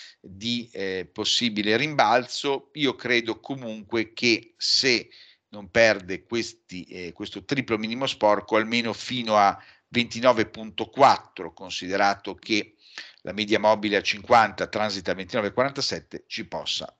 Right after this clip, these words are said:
tornare. Eh, molto forte anche Race, che, eh, questa settimana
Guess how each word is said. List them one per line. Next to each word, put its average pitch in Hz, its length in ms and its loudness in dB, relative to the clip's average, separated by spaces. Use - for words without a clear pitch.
tornare. 87 640 -4
Eh, 98 640 -2
molto 135 420 4
forte 113 600 2
anche 104 500 -2
Race, 117 640 -2
che, 110 380 -6
eh, 87 240 -20
questa 107 300 -8
settimana 104 760 -2